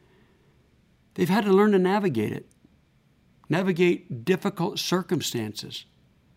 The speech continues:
Find ways to emerge out the other side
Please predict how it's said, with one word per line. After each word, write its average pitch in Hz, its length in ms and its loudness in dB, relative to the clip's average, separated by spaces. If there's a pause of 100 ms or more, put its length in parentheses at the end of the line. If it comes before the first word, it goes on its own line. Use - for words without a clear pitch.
(340)
Find 170 440 0
ways 165 280 2
to 143 200 -2
emerge 143 460 0
out 180 240 -4
the 156 160 -2
other 165 180 -6
side - 600 -8